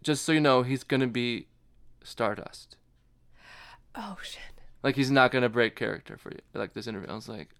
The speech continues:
Speaker 1: "Oh."
Speaker 2: Why do I know this guy?
Speaker 1: <laughs> I don't know. He's not super popular.
Speaker 2: Did
Speaker 1: I mean,
Speaker 2: he
Speaker 1: Cody
Speaker 2: wrestle,
Speaker 1: is.
Speaker 2: um, Stephen Amell? Yes.
Speaker 1: Oh,
Speaker 2: He
Speaker 1: that's
Speaker 2: wrestled
Speaker 1: why you know him.
Speaker 2: Arrow.
Speaker 1: There was a big thing for SummerSlam.
Speaker 2: Yes.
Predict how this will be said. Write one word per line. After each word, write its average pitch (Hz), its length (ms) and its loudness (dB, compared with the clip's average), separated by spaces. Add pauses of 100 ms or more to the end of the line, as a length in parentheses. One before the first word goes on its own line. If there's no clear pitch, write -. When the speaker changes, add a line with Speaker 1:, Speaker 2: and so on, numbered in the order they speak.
(140)
Speaker 1:
"Oh." - 100 -6
Speaker 2:
Why 453 180 -4
do 480 120 4
I 466 180 4
know 453 200 0
this 403 200 -4
guy? 185 320 -10 (200)
Speaker 1:
<laughs> - 180 -10
I 185 140 4
don't 339 260 4
know. 247 240 4 (560)
He's 156 100 -2
not 175 240 6
super 180 320 4
popular. 127 580 2
Speaker 2:
Did 147 80 4
Speaker 1:
I - 20 8
mean, 170 120 8
Speaker 2:
he 202 60 8
Speaker 1:
Cody 190 320 10
Speaker 2:
wrestle, 123 320 6
Speaker 1:
is. - 140 -14
Speaker 2:
um, 294 320 0
Stephen 302 300 -6
Amell? 262 300 0
Yes. 151 1000 -4
Speaker 1:
Oh, 160 720 8
Speaker 2:
He 156 60 6 (120)
Speaker 1:
that's 135 40 0
Speaker 2:
wrestled 143 340 2
Speaker 1:
why 131 140 4
you 123 160 2
know 113 280 -6
him. - 80 -2
Speaker 2:
Arrow. 180 640 -6 (580)
Speaker 1:
There 135 160 6
was 139 160 6
a 139 80 2
big 131 260 4
thing 131 280 0
for 127 100 -8
SummerSlam. 113 840 -2 (300)
Speaker 2:
Yes. 202 580 -4